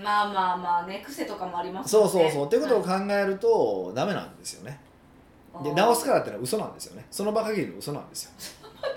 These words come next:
Speaker 1: 限りの嘘って。
Speaker 2: はい。と僕は思ってるんで。
Speaker 1: あー。へー、そうなんですね。いや、そう、改めるって言っても、そういう時はすっぱり、「いや、え、それは、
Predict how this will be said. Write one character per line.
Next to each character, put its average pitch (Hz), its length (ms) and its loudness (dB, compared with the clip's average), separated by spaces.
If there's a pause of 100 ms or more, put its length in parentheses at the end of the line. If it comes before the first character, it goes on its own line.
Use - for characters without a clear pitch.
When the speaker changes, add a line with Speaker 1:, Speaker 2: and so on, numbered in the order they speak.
(260)
Speaker 1:
限 349 220 -4
り 214 120 -6
の 185 200 -6
嘘 - 300 -10
っ - 100 -12
て。 - 100 -12
Speaker 2:
は 110 100 -6
い。 127 100 -10
と 208 140 6
僕 175 180 2
は 226 80 8
思 190 200 4
っ 190 40 -4
て 180 100 0
る 160 100 0
ん - 80 -12
で。 - 160 -18 (500)
Speaker 1:
あ 190 1040 -2 (340)
ー。 262 40 -8
へ 277 220 2
ー、 277 40 2
そ 381 180 -6
う 277 40 -8
な 196 140 -6
ん - 20 -10
で 185 80 -10
す 185 120 -14
ね。 190 180 -6
い - 20 -4
や、 208 140 -2
そ 208 160 -2
う、 - 20 2
改 277 360 0
め 269 120 -4
る 294 60 -6
っ 330 60 -6
て - 100 -12
言 262 80 -8
っ - 40 -12
て 214 120 -6
も、 233 160 -6
そ 262 140 -6
う 220 40 -6
い 220 40 -8
う - 20 -12
時 202 240 -10
は 208 120 -2
す 233 140 -10
っ 190 40 -10 (120)
ぱ 240 120 0
り、 220 180 -8
「い 277 140 -4
や、 320 80 0
え、 277 200 -6 (120)
そ 349 100 -12
れ 349 80 -8
は、 330 260 2